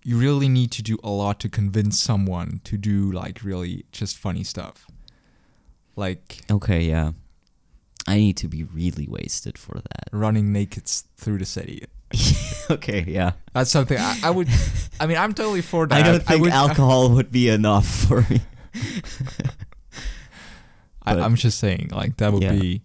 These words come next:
Speaker 1: that would be the thing that I would totally be, I would enjoy doing this, like, completely drunk.
Speaker 2: Okay, you can do that by yourself.
Speaker 1: No, I
Speaker 2: Just
Speaker 1: cannot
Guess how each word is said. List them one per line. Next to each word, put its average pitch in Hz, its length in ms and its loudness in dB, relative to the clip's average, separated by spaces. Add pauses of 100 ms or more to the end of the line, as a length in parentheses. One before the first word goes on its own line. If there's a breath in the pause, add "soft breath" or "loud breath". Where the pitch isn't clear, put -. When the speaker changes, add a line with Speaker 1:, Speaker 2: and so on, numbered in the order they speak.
(400 soft breath)
Speaker 1:
that 107 100 -4
would 107 140 -2
be 104 120 -4
the 95 100 -4
thing 95 200 -4
that - 160 -8
I - 60 -8
would 98 160 -4
totally 92 360 -4
be, 92 380 -10 (1300)
I 123 60 -4
would 123 120 2
enjoy 113 300 2
doing 101 260 0
this, - 420 -4
like, - 200 -10 (360)
completely 101 440 -4
drunk. 87 400 -8 (100)
Speaker 2:
Okay, 110 140 -8
you 90 140 -4
can 110 200 -2
do 113 160 0
that 113 200 0
by 101 120 -2
yourself. 107 720 -2
Speaker 1:
No, 151 120 -2
I 147 120 0
Speaker 2:
Just - 200 -6
Speaker 1:
cannot 147 580 0